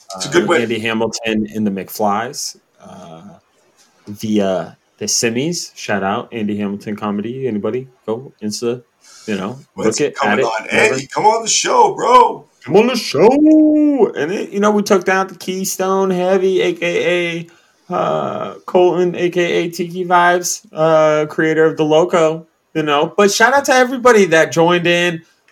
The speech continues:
Speaker 2: Wolf Dogs, Alex, you know, that, that was in the playoffs. I know, you know, Trey and Max didn't make the play. Or no, Trey did. Did Trey?
Speaker 1: Trey was in.
Speaker 2: Trey, Trey was,
Speaker 1: Yeah,
Speaker 2: Trey
Speaker 1: he
Speaker 2: made the
Speaker 1: was in.
Speaker 2: playoffs, right?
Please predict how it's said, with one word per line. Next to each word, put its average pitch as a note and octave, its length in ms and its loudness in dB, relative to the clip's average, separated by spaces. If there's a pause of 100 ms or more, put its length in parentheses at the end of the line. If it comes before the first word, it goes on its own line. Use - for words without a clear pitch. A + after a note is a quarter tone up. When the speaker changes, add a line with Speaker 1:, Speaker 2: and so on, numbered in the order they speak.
(280)
Speaker 2:
Wolf D#3+ 320 2
Dogs, F3 680 4 (300)
Alex, E3+ 760 2 (120)
you D#3 120 0
know, C3+ 420 2
that, B2+ 320 0
that A2 380 -2
was C3 200 -4
in E3 80 -4
the E3 60 -4
playoffs. E3+ 720 -2
I C3 120 -4
know, D3+ 220 0
you D3+ 160 -6
know, B2+ 120 0
Trey D3 320 0
and C3+ 80 -4
Max C3 320 -2
didn't C3 180 -2
make B2 160 -6
the - 40 -20
play. B2 480 -6
Or C3 220 -4
no, D3 160 -2
Trey E3+ 180 -10
did. F#3 300 -12
Did F3 120 -14
Trey? G#3+ 200 -4
Speaker 1:
Trey - 260 -2
was E3 180 -2
in. G3+ 220 -6
Speaker 2:
Trey, C#3 260 -6 (500)
Trey G3 180 2
was, G3 120 4
Speaker 1:
Yeah, A#3 140 2
Speaker 2:
Trey A3 140 8
Speaker 1:
he G#3 40 8
Speaker 2:
made F#3 140 0
the D3+ 60 -12
Speaker 1:
was D#3 220 0
in. - 100 -4
Speaker 2:
playoffs, - 180 -20
right? - 160 -8